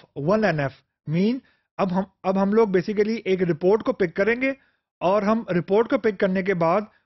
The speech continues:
उसके ऊपर सबसे पहले उस रिपोर्ट को कन्वर्ट करेंगे into one N F। अच्छा, अब यहाँ पे ये बताना बहुत ज़रूरी है और बहुत पर्टिनेंट है कि जितने भी नॉर्मलाइजेशन के रूल्स हैं, ये सीक्वेंशियल हैं।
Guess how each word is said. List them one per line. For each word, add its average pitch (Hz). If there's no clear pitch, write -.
उसके -
ऊपर 233
सबसे 202
पहले 202
उस 220
रिपोर्ट 214
को 233
कन्वर्ट 196
करेंगे 165
into 196
one 180
N 143
F। 135
अच्छा, 175
अब 185
यहाँ 170
पे 262
ये 247
बताना 208
बहुत 175
ज़रूरी 185
है 262
और 214
बहुत 208
पर्टिनेंट 220
है 220
कि 226
जितने 220
भी 220
नॉर्मलाइजेशन 185
के 240
रूल्स 190
हैं, 143
ये 226
सीक्वेंशियल 214
हैं। 139